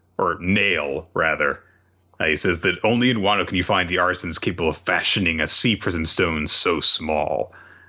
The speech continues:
So Law's a bit fucked because he can't, uh, you know, use his Devil Fruit ability. So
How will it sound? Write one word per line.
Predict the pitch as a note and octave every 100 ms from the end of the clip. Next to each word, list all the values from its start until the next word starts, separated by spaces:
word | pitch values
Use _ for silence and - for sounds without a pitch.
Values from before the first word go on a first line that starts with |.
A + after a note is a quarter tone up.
| _
So | - - F#2+ E2+ D#2+ - _ _ _ _ _
Law's | - A3+ E3
a |
bit | F3 -
fucked | - E3 A2 - - -
because | A#2+ G#2+ - G#2+ G2+ G2 F#2 F2+
he | - G2+
can't, | F#2 A#2+ A2+ - - - -
uh, | G#2+ F#2 F2 F2 -
you | G2
know, |
use | F2 F2+ G2+
his | F#2+
Devil | E2+ C3+
Fruit | G#2+ G2
ability. | E2 D#2 D2+ D#2 F2+
So | F#2 - D2+